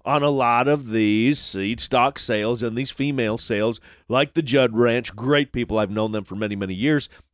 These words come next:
Their thirty-second annual sale in Pomona, Kansas. Seventeen fall bred females and pairs averaging over forty-eight hundred dollars. Seventy-five fall open heifers averaging thirty-one oh five. Thirty-eight spring bred heifers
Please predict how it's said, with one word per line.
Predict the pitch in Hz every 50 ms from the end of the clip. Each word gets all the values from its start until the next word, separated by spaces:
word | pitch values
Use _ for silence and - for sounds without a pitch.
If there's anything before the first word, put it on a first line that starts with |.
| _ _
Their | - 113 127 123
thirty-second | 117 - 143 143 139 143 131 - - - - - 147 -
annual | - 120 135 139 139 127 117 110
sale | - - - 147 139 135 135 135 135
in | - 117 117 110 107
Pomona, | - 117 113 123 127 131 127 120
Kansas. | 107 - - - 190 190 190 170 147 175 170 - - - - - - - _
Seventeen | - - - - 190 208 214 233 226 175 - - 185 170 160 156 156
fall | 139 - - 156 160 185
bred | 175 175 175 160 151 -
females | - 143 131 120 120 117 113 117 120 -
and | - - 147 160 175 -
pairs | 151 123 120 117 117 123 - - - - - _ _ _
averaging | - 135 143 135 147 127 131 139 135
over | 110 143 143 127 139
forty-eight | - - - 131 131 127 131 123 127 120
hundred | - - 127 120 120
dollars. | 104 107 92 90 98 127 147 - - - - _ _ _
Seventy-five | - - - - 160 170 165 175 175 180 - - 156 151 151 151 -
fall | - - 175 170 175 170 147 139 147 165 -
open | - 147 151 - - 160 160 156
heifers | 156 147 131 123 - - 123 127 151 175 170 - - - - - _ -
averaging | - 131 147 139 143 143 120 113 139 131 120
thirty-one | - - 156 156 151 143 135 131 123 143 143 139 135
oh | 127 120
five. | 110 - - 175 165 139 120 117 113 120 131 139 - - - _
Thirty-eight | _ - 156 170 170 160 160 156 151 139
spring | - - - 170 175 170
bred | 160 160 147 135
heifers | 120 135 127 120 - 143 135 117